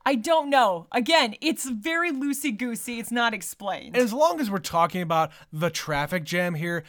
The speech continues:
Speaker 2: Betsy found out some information on the I M D B, uh, trivia page about this movie.
Speaker 1: Oh, this is fucking fascinating.
Speaker 2: Uh-huh.
Speaker 1: So they had to shut down real traffic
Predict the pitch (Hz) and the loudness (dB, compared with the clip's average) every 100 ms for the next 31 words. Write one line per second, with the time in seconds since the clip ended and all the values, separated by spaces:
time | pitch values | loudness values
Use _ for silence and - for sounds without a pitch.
0 | - - 156 233 294 294 247 214 196 185 | -16 -14 -2 0 2 2 2 4 4 4
1 | 180 180 - 185 180 175 175 156 156 151 | 4 2 0 -4 -4 -4 -4 -4 -4 -2
2 | 175 170 160 165 156 156 185 185 175 160 | -4 -2 -2 -2 -4 -2 -2 -2 -2 -4
3 | 175 165 - - _ 151 139 - 185 202 | -4 -4 -8 -20 _ -8 -8 -2 0 2
4 | 226 - 220 214 208 226 214 226 214 233 | 0 2 0 2 4 2 4 0 2 0
5 | 247 262 269 262 294 233 - 240 214 190 | 0 4 4 4 0 -2 0 0 0 -4
6 | - 202 185 - 190 175 165 170 226 214 | -4 -2 -2 -4 -6 -6 0 8 8 8
7 | 247 311 294 - _ - 320 320 269 - | 8 8 8 0 _ -8 -2 -2 -2 -8
8 | 226 - 294 330 381 - 294 311 285 - | -12 -4 -4 -2 -4 -4 -2 -2 -2 -4
9 | 285 247 226 226 220 _ - - 262 302 | -4 -4 -4 -8 -12 _ -14 -2 0 0
10 | - 180 233 226 196 185 196 208 190 214 | -2 -4 -2 0 -2 -6 -10 -14 -12 -4
11 | 254 254 - 226 190 185 180 | -4 -4 0 2 2 -2 -10